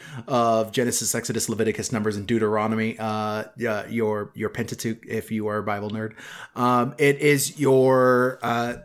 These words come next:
series of laws given out by your faith or your religion. It's your systematic theology. Um, these are the things based off your faith, uh, that will impact your character. This will matter mostly, uh,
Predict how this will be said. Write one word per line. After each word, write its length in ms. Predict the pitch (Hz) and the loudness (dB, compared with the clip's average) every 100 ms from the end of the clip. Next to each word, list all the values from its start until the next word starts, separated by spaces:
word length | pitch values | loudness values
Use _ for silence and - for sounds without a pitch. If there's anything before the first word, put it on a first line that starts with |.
| - | -12
series 880 | - - - - 156 175 185 185 143 | -4 0 0 2 4 6 6 2 2
of 300 | 135 131 120 | 2 0 2
laws 600 | 120 120 127 127 123 117 | 2 4 4 4 2 0
given 420 | - 131 127 139 | -2 -2 0 0
out 260 | 113 120 117 | 0 -4 -4
by 140 | 110 | -4
your 180 | 110 107 | -2 -2
faith 360 | - 151 151 139 | 0 2 2 0
or 80 | 107 | -2
your 120 | 104 | 0
religion. 420 | 104 120 135 143 | 0 2 2 0
It's 140 | - - | -2 -6
your 60 | |
systematic 580 | 101 113 - 120 117 110 | -2 -2 0 0 0 -4
theology. 800 | - 107 110 123 127 113 120 120 - - - - - | -8 -6 0 2 2 0 -2 -2 -8 -20 -20 -20 -6
Um, 420 | 120 120 117 113 | 0 2 0 -2
these 240 | - 147 143 | 2 2 4
are 160 | 147 | 2
the 80 | 135 | 2
things 400 | 131 135 131 127 | 0 0 0 0
based 320 | - 123 120 131 | 0 0 0 0
off 220 | 113 - | -2 0
your 240 | 113 104 | 0 0
faith, 600 | - - 185 135 117 - _ _ _ _ _ | -4 0 4 4 2 -6 _ _ _ _ _
uh, 420 | 117 113 110 107 - | -2 0 2 -2 -6
that 300 | 123 120 120 | -4 -4 -2
will 160 | 117 117 | -4 -4
impact 320 | 107 113 110 | -4 -4 -4
your 80 | 117 | -4
character. 300 | 127 113 131 | 0 0 2
This 180 | 151 151 | 0 2
will 80 | 190 | 2
matter 220 | 156 143 | 2 2
mostly, 640 | 117 120 - 131 123 123 120 | 0 -2 0 2 2 0 -4
uh, 360 | 110 107 101 | -4 -2 -4